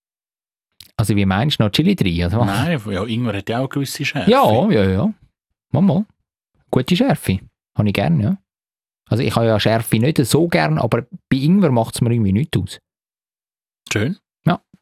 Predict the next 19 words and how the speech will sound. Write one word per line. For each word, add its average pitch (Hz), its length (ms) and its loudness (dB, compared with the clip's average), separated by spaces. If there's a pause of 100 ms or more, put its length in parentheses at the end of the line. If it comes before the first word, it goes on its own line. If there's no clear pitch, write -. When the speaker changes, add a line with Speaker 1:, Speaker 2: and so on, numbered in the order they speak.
(920)
Speaker 1:
Und 185 280 0
ich 131 220 -2
würd, 160 580 0
ähm, 123 440 0
weil 123 240 0
wir 117 100 2
ja 101 100 2
immer 104 180 2
Noten 98 480 0
geben. 92 420 -2 (1400)
Speaker 2:
Also 92 140 -2
vielleicht 104 280 -2
noch, 104 340 0
noch 98 440 0
als, 95 400 -4
äh, 95 220 -2
kleinen 113 320 -2
Einschub. 120 460 0
Speaker 1:
Mhm. 120 260 0